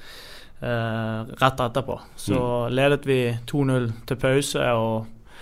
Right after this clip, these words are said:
Speaker 1: hadde grei kontroll. Så ble det litt jevnere etter at jeg kom inn, men, eh, vi klarte å ro seieren i land nå.
Speaker 2: <laughs> For de som ikke følger det like godt med i tredje divisjon som vi, eh, selvfølgelig gjør, så er det altså sånn at, eh, Mathias Mokodi Lund her og Bergen Nord, de har rykt opp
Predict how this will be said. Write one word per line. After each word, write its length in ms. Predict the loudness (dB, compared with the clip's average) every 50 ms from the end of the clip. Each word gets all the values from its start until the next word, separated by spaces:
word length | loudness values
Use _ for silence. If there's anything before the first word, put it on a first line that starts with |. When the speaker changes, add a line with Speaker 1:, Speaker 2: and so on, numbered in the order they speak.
| -14 -12 -6 -2
Speaker 1:
hadde 220 | 0 2 2 2 4
grei 400 | 6 8 8 8 8 6 2 -2 -2 -2
kontroll. 440 | -2 -2 -2 0 0 -2 -2 -2 -6 -12
Så 500 | -8 -4 -2 0 0 0 0 -2 -4 -6 -4 0
ble 160 | 4 6 6
det 100 | 6 6
litt 200 | 6 4 4 6
jevnere 580 | 6 8 8 8 8 8 6 6 6 4 2 0
etter 120 | 0 0 0
at 40 | 2
jeg 140 | 2 0 0
kom 160 | 0 0 2
inn, 200 | 2 2 0 0 -2
men, 240 | -2 -2 -2 -2
eh, 240 | -2 -4 -4 -4 -6 -8 -12 -12 -6 -4 -2
vi 100 | 0 2
klarte 300 | 4 6 6 6 6 6
å 60 | 8
ro 140 | 8 8 8
seieren 380 | 10 12 12 12 12 12 10
i 60 | 8 8
land 240 | 8 8 8 8 6
nå. 60 | 2 2 0
Speaker 2:
<laughs> 500 | -4 -4 -6 -6 -6 -4 -4 -6 -2 2
For 100 | 4 6
de 140 | 8 8 8
som 140 | 8 8 8
ikke 220 | 8 8 6 4
følger 280 | 4 6 8 8 10 10
det 180 | 10 10 10 8
like 220 | 6 2 2 2
godt 180 | 2 2 2 2
med 360 | 2 2 2 4 4 2 2
i 260 | 2 2 2 2 2 2
tredje 220 | 4 4 4 4 4 2
divisjon 280 | 0 0 -2 -2 0
som 200 | 0 0 0 2
vi, 260 | 2 2 2 2 2 0
eh, 160 | 0 -2 -4
selvfølgelig 500 | -4 -6 -6 -4 -2 -2 -2 0 -2 -2 0
gjør, 180 | 2 2 0 0
så 140 | 0 0
er 40 | 0
det 140 | 2 2 2
altså 280 | 2 0 0 -2 -4 -4
sånn 160 | -4 -2 -2 -2
at, 160 | -4 -4 -4
eh, 380 | -2 0 0 0 0 -2 -4 -6 -10 -14 -18 -18 -18 -18 -18 -18 -18 -18 -18 -20 -14 -10
Mathias 340 | -10 -6 0 2 2 2 2
Mokodi 300 | 0 -2 -2 0 0 2
Lund 260 | 2 2 2 2 2 2
her 200 | 2 2 2 2
og 200 | 2 2 2 4
Bergen 280 | 4 4 4 4 2 2
Nord, 220 | 2 2 2 2
de 80 | 2 4
har 200 | 4 4 4 4
rykt 220 | 2 0 0 -2
opp 200 | -4 -4 -2 -2